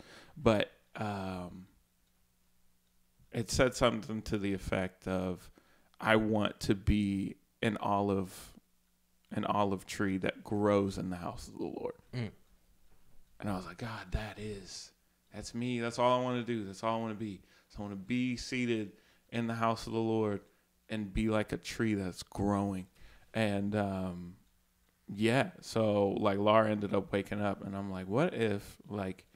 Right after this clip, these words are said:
Speaker 1: you know, with all the songs that I'm writing, if I, I called the band Olive Tree." Olive Tree was taken. That's fine.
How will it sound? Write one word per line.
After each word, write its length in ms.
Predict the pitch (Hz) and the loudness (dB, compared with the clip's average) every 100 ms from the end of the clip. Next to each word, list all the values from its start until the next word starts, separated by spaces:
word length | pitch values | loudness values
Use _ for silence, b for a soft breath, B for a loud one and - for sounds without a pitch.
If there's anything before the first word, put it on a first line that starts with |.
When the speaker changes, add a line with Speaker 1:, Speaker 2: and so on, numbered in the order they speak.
| b _ | b _
Speaker 1:
you 80 | 101 | -4
know, 80 | 98 | -2
with 160 | 98 120 | 2 6
all 140 | 120 | 6
the 80 | 107 | 4
songs 360 | - 107 101 | -2 -2 -4
that 100 | 98 | -6
I'm 140 | 98 98 | -4 -4
writing, 340 | 95 92 95 b b b b b 104 | -4 -4 -6 b b b b b -2
if 540 | 101 98 - - - _ _ - | 0 0 -6 -14 -20 _ _ -8
I, 220 | 101 95 - - | -4 -4 -6 -8
I 120 | 95 | -8
called 300 | - 104 95 | -2 -2 -2
the 60 | 95 | -4
band 280 | 95 92 - | -4 -4 -6
Olive 300 | 90 90 - | -6 -10 -10
Tree." 280 | - - - | -6 -6 -2
Olive 260 | 123 127 - | 0 0 -2
Tree 180 | 117 | -2
was 160 | 107 95 | 0 -2
taken. 520 | - 101 95 123 120 120 | -2 -2 -2 -4 -4 -6
That's 240 | 123 - | -6 -8
fine. 300 | - 92 | -10 -8